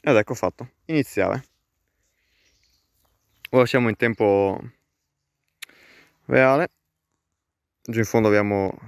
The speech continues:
lo stato, postazioni e galleria. Qui possiamo vedere tutte le, le registrazioni. Per esempio clicchiamo uno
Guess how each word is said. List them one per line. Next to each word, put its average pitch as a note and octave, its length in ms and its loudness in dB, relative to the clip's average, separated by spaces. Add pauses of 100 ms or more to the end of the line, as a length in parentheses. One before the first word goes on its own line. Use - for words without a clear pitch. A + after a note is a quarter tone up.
(100)
lo G2+ 120 -8
stato, A2 540 -4 (2000)
postazioni C3+ 840 0 (2500)
e - 260 -4
galleria. B2 680 0 (3000)
Qui - 120 -8
possiamo G2 300 -2
vedere G2+ 200 0
tutte G2 300 -4
le, F#2+ 220 -4
le G#2+ 180 -2
registrazioni. C#3+ 840 -2
Per - 1500 -14
esempio A#2 260 0
clicchiamo A#2 560 -2
uno G#2 360 -2